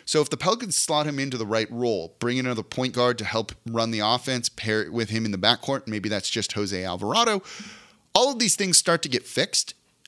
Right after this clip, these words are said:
and C J slots into his right role, does that role really well 'cause he's very capable of doing that, shoots a little bit better from certain areas, we're not gonna be complaining about him next season.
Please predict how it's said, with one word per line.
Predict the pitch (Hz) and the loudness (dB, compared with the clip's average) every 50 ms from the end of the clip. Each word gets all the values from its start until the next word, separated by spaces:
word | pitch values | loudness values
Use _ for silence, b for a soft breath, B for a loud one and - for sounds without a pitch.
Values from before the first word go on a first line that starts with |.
| - _ _ - | -20 _ _ 0
and | 147 143 | 2 2
C | - - 190 185 | 4 2 2 2
J | 185 196 | 2 2
slots | 180 - - 185 170 - | 2 4 2 2 0 0
into | 180 160 151 | -2 0 0
his | 151 135 120 | 0 2 2
right | 151 147 147 - | 2 2 2 2
role, | 139 143 147 147 | 0 -2 -2 -2
does | 120 123 120 123 135 123 | 0 2 2 2 4 4
that | 139 143 143 135 | 2 2 2 0
role | 120 120 117 110 | -2 -2 -2 -2
really | 104 104 113 127 139 143 156 139 | -4 -2 0 2 2 2 2 2
well | 113 117 120 139 | 2 2 2 2
'cause | 131 - 104 | 0 -2 -2
he's | 104 92 | -2 -2
very | 98 107 113 117 120 113 113 - - | 0 0 2 2 2 0 -2 -6 -4
capable | - - 160 180 170 - 127 110 120 117 | -2 0 0 0 0 0 -2 -2 -2 -2
of | 107 98 - - | -2 -2 -2 -4
doing | 196 254 277 240 156 113 | -2 0 -2 -2 0 2
that, | 98 92 92 95 - B B B B B B B B B | 2 2 2 0 -2 B B B B B B B B B
shoots | - - - 240 202 - | 0 2 2 4 4 2
a | 233 | 2
little | 208 208 185 165 | 2 2 2 2
bit | 156 151 | 0 0
better | 156 151 147 139 | 0 0 0 0
from | - 135 123 | -2 -2 0
certain | - - 139 127 - | 0 0 0 -2 -4
areas, | 90 226 196 151 139 135 131 - - - _ _ _ _ _ - | -4 -2 0 0 0 0 -2 -6 -12 -18 _ _ _ _ _ -4
we're | 156 160 | 0 2
not | 165 170 160 | 2 2 2
gonna | 143 139 | 2 0
be | 131 113 | -2 -2
complaining | - 113 98 - 123 113 110 107 98 | -4 -6 -6 -4 -2 -2 -2 -2 -2
about | 98 - 98 90 87 | -2 -2 -2 -2 -4
him | 92 90 90 90 - - - | -4 -6 -8 -10 -12 -14 -10
next | 104 107 98 - - - | -8 -6 -4 0 0 0
season. | - 104 92 - - | 0 0 -2 -4 -6